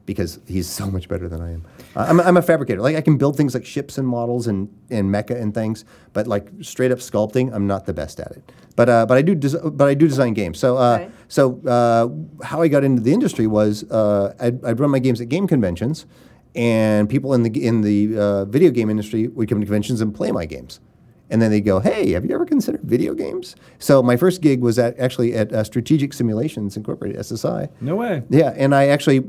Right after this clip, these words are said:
Speaker 1: uh, my first gig was as an artist there, um, uh, painting models for them, the old G H Q metal World War Two ships. I did, like,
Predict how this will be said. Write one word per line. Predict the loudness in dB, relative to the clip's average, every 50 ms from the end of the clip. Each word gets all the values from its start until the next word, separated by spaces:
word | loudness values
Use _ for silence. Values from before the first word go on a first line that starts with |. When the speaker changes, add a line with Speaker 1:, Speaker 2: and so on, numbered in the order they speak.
| -2 2
Speaker 1:
uh, | 4 4 4 4
my | 4 4
first | 4 4 2 2 2
gig | 2 4
was | 4 4
as | 4 4 4 2
an | 0 0
artist | 2 2 2 2 0 -2 -2
there, | -2 -2 0 -2 -2 -2
um, | 0 0 0 0 0 -2 -2 -4 -8 -12 -20 _ _ _ _
uh, | -6 -4 -4
painting | -2 0 0 2 2 2 4
models | 2 2 2 0 -2 -4 -6 -6
for | -6 -6
them, | -4 -4 -2
the | -2 0
old | 0 -2 -4
G | -4 -2 -2 0 0
H | -2 -4 -10
Q | -8 -2 0 0 0
metal | 0 0 -2 -2 -4
World | -4 -4 -4 -4
War | -4 -6
Two | -6 -6 -6 -6
ships. | -6 -6 -8 -8 -8 -10 -10 -10
I | -6 -4
did, | -2 -2 -2
like, | -4 -6 -8 -12